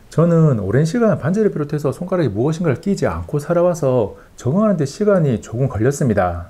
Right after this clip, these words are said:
gel럭시 링을 이십사 시간 내내 착용하고 산지 약 일주일 정도의 시간이 지났는데, 아직도 완전히 적응하지는 못했고 신경이 좀 쓰이더라고요. 그리고 손으로 무엇인가를 잡을 때 반지가 부딪히는 등 불편함을 주기 때문에 오른손잡이는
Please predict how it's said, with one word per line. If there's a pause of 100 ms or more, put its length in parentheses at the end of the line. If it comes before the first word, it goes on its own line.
(140)
gel럭시
링을
이십사
시간
내내
착용하고
산지
약
일주일
정도의
시간이
지났는데, (100)
아직도
완전히
적응하지는
못했고 (140)
신경이
좀
쓰이더라고요. (280)
그리고
손으로
무엇인가를
잡을
때
반지가
부딪히는
등
불편함을
주기
때문에 (400)
오른손잡이는